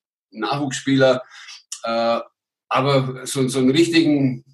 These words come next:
Ken Dryden, das war das, der ist Torwart natürlich, äh, <laughs> oder war Torwart. Äh, aber der, die, die, die, die, diese Aura von diesen Spielern hat mir einfach schon immer gefallen. Und ich hab gesagt, ich möchte es einfach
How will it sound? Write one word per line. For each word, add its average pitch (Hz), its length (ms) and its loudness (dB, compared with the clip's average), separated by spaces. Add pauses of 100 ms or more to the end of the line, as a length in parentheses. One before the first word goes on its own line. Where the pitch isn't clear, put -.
(320)
Ken 151 200 -2
Dryden, 160 320 0
das 147 140 2
war 147 180 2
das, 147 120 -2
der 139 260 0
ist 131 160 -2
Torwart 160 420 2
natürlich, 156 640 -4
äh, 131 500 0 (540)
<laughs> - 600 -10
oder 123 180 -2
war 151 240 2
Torwart. 139 480 4 (720)
Äh, 123 260 4 (180)
aber 135 200 -2
der, 143 220 2
die, 135 260 -2
die, 131 500 -4
die, 123 340 0
die, 123 200 -2
diese 123 340 -2
Aura 147 260 4
von 135 160 0
diesen 131 220 2
Spielern 135 400 2
hat 123 160 2
mir 113 140 0
einfach 107 260 0
schon 107 160 -2
immer 101 120 -2
gefallen. 101 380 -4
Und 104 120 -6
ich 107 60 0
hab - 20 -2
gesagt, - 200 -10
ich 113 120 -6
möchte 117 260 -6
es 107 100 -2
einfach 110 140 0